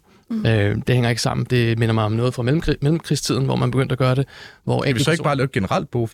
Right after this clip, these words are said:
Speaker 3: bogbrændingsforbud? Altså, så er der vel ikke nogen grund til at begrænse det til, altså, nazisterne, det var ikke kun jødiske bøger, det var, altså, alle slags bøger. Skal vi så ikke bare lave et bogafbrændingsforbud?
Speaker 1: Det er jo
Speaker 3: Hvis
Speaker 1: det, som forfatteren Kri-, Jens Christian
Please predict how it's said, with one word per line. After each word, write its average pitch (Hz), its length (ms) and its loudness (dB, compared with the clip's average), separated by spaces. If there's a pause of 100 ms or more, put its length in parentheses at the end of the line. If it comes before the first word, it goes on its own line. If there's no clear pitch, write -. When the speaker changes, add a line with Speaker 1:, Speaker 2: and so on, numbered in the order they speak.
Speaker 3:
bogbrændingsforbud? 98 760 -2 (480)
Altså, 104 240 0
så 135 120 0
er 135 40 2
der 131 60 -2
vel 135 80 0
ikke 156 120 -2
nogen 123 140 -2
grund 123 320 -4
til - 80 -2
at 101 120 -4
begrænse 107 300 -2
det 98 100 -6
til, 92 240 0 (100)
altså, 95 200 0 (280)
nazisterne, 131 480 0
det 147 80 0
var 131 60 2
ikke 120 120 -2
kun 110 160 -2
jødiske 165 220 -2
bøger, 98 140 -2
det 117 120 0
var, 110 200 2
altså, 92 280 -4 (220)
alle 202 180 0
slags - 240 -8
bøger. 78 160 -8 (640)
Skal 135 100 0
vi 117 40 0
så 170 80 2
ikke - 100 -2
bare 143 100 0
lave 113 80 -2
et 101 80 -6
bogafbrændingsforbud? 101 800 -2 (200)
Speaker 1:
Det - 80 -8
er 277 40 4
jo 285 60 2
Speaker 3:
Hvis 262 100 0
Speaker 1:
det, 254 80 0
som 214 180 -2
forfatteren 208 380 -2
Kri-, 202 220 -6
Jens 196 200 0
Christian 190 320 -2